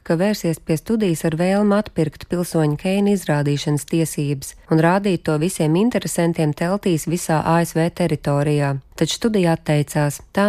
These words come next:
nu pilsonis Keins, par spīti slavinošām kritikām, bija vāji apmeklēta filma, kur studijai R K O nesa zaudējumus, kā arī uzlika zīmogu Orsona Vels karjerai. Viņa filmas neienes naudu.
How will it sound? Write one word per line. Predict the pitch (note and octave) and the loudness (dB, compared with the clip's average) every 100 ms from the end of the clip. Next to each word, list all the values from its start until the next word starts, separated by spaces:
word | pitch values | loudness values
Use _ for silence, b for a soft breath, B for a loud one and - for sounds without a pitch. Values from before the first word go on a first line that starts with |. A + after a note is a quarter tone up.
| G3 | 2
nu | |
pilsonis | - G3+ - E3 D3+ | 0 -2 0 0 0
Keins, | - G3 G#3 B3 - | -2 -2 0 0 -2
par | - E3+ | -4 -4
spīti | - F3+ F#3 - | 0 0 0 0
slavinošām | F3+ E3 D#3 D3 D3+ D3 | 0 2 2 2 0 0
kritikām, | D3+ B3 - A3+ G3+ G3 F#3 F3 | 0 -2 -2 -4 0 0 0 -2
bija | D#3 D3+ | 0 2
vāji | E3+ E3+ D#3 D#3+ | 2 2 2 2
apmeklēta | F3 D3+ D3+ C#3+ - | -2 -2 0 -2 -2
filma, | F#3+ G3 A#3+ A#3 | -4 0 0 0
kur | - D#3 | -2 -2
studijai | D3+ F3+ E3+ D#3+ D3 | 0 0 2 4 2
R | D3+ D3+ | 2 0
K | - D#3 E3 | 0 0 2
O | A3 | 2
nesa | G#3 F3 E3+ D#3 | 2 2 -2 -2
zaudējumus, | F#3 B3 A3+ G#3 F#3+ F#3+ F3+ - - | 0 2 2 2 2 0 -2 -6 0
kā | E3 | 2
arī | D#3 E3 | 4 2
uzlika | F#3+ E3+ - | 2 -2 0
zīmogu | D#3+ G3+ G#3+ E3+ D#3 D#3+ | 0 2 4 2 2 0
Orsona | D#3+ D3+ C#3+ C#3+ | 0 -2 0 0
Vels | F3 E3+ | 0 -4
karjerai. | - D3+ D3 D3 C#3+ C#3+ C#3 - - | -2 0 2 0 0 -2 -4 -18 -8
Viņa | D#3 D3 | -2 -2
filmas | - G3+ B3+ A#3+ - - | 0 0 2 0 -6 0
neienes | E3 E3 D#3 D3+ - D3 | 2 4 2 0 -2 -2
naudu. | C3+ C3+ C#3 | 0 2 0